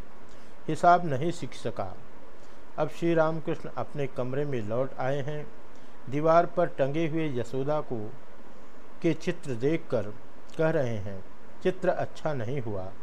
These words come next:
मानो ठीक मालिन मौसी है।" अधर सेन को उपदेश। मध्याह्न के आहार के बाद श्री रामकृष्ण ने थोड़ा सा विश्राम किया।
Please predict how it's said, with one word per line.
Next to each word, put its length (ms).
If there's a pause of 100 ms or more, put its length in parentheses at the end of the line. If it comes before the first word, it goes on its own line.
(400)
मानो 280
ठीक 460
मालिन 640
मौसी 420
है।" 220 (1040)
अधर 240
सेन 340
को 160
उपदेश। 680 (1700)
मध्याह्न 600
के 160
आहार 380
के 180
बाद 220
श्री 220
रामकृष्ण 540
ने 200
थोड़ा 320
सा 180
विश्राम 500
किया। 320